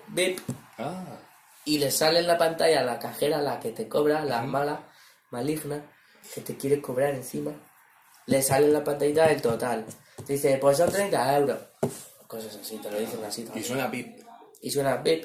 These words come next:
Speaker 2: Claro, y tú
Speaker 1: Otra
Speaker 2: tú
Speaker 1: cosa, pip. Aunque sean cosas diferentes, suena igual siempre. Pip. Y solo, y solo
Speaker 2: Claro,
Speaker 1: eso.
Speaker 2: molaría, estaría, estaría chulo que eso, cada vez que pases... suene una canción diferente, ¿verdad?
Speaker 1: Bueno,
Speaker 2: Cada
Speaker 1: canciones
Speaker 2: producto, una canción diferente.
Speaker 1: Bueno, yo me conformo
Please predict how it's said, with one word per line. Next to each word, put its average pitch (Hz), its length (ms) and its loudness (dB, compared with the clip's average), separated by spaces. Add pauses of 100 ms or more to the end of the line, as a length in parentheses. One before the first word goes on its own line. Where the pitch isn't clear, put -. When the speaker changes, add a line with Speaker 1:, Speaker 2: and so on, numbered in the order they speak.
(480)
Speaker 2:
Claro, 101 220 -2
y 101 40 -8
tú 113 100 -2
Speaker 1:
Otra 135 180 4
Speaker 2:
tú 135 60 2
Speaker 1:
cosa, 127 260 0
pip. 156 240 6 (160)
Aunque 131 220 -6
sean 170 160 0
cosas 220 260 2
diferentes, 156 520 -2 (260)
suena 147 260 -2
igual 165 200 2
siempre. - 340 -4 (360)
Pip. 180 240 2 (220)
Y 127 80 -12
solo, 139 300 2
y 135 80 -10
solo 202 200 2
Speaker 2:
Claro, 214 140 8
Speaker 1:
eso. 247 240 2
Speaker 2:
molaría, 107 460 0
estaría, 123 420 0
estaría 117 400 0
chulo 151 320 2
que 135 80 0
eso, 113 240 -4
cada 107 180 0
vez 120 120 0
que 135 100 -8
pases... 143 380 -2
suene 135 220 -4
una 139 120 -2
canción 131 260 -6
diferente, 120 420 -6
¿verdad? 95 340 -8 (580)
Speaker 1:
Bueno, 156 300 0
Speaker 2:
Cada 131 140 -2
Speaker 1:
canciones 147 280 0 (500)
Speaker 2:
producto, 190 380 0
una 165 140 -4
canción 139 260 -6
diferente. 104 640 -10 (560)
Speaker 1:
Bueno, 165 240 4
yo 147 140 2
me 156 120 4
conformo 170 720 0